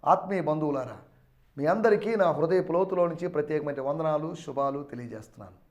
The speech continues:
కృపయు సమాధానము మీకు విస్తరించునుగాక. గుడ్ మార్నింగ్, have a nice day. మరొక పర్యాయం మిమ్మల్ని కలుసుకోవడానికి ప్రభు ఇచ్చినటువంటి అవకాశాన్ని బట్టి నేను దేవుణ్ణి స్తుతిస్తున్నాను. ఈ కార్యక్రమాలు రెండు వేల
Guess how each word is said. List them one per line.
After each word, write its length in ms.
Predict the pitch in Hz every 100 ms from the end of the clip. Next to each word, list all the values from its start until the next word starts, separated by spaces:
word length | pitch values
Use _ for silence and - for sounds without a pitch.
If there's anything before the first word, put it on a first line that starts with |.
| _ _ _ -
కృపయు 460 | 202 208 208 214
సమాధానము 720 | 214 160 165 165 160 160 160
మీకు 260 | 160 139 131
విస్తరించునుగాక. 760 | 127 139 135 123 135 131 131 156 170 - - _
గుడ్ 80 | 160
మార్నింగ్, 380 | 196 196 220 233
have 440 | - - 233 277
a 60 | 220
nice 200 | 175 -
day. 160 | 131 - - _ _ _ _ _ _ _ _ _ _ _ -
మరొక 280 | 139 170 175
పర్యాయం 380 | 156 147 127 113
మిమ్మల్ని 420 | - 131 143 143
కలుసుకోవడానికి 720 | 156 160 - 160 156 156 202
ప్రభు 320 | - 143 139
ఇచ్చినటువంటి 420 | 135 139 127 131
అవకాశాన్ని 520 | 135 143 143 135 143
బట్టి 220 | 139 139 143
నేను 180 | 139
దేవుణ్ణి 280 | 135 143 143
స్తుతిస్తున్నాను. 720 | 139 156 170 165 170 170 175 - - _ _ _ _ _ _ _ _
ఈ 100 | 254
కార్యక్రమాలు 840 | 254 220 208 214 190 170 143 123 - - _ _ _ _ _ _ _ _ _ _ _ -
రెండు 240 | 147 202
వేల 460 | 214 170 165 175 -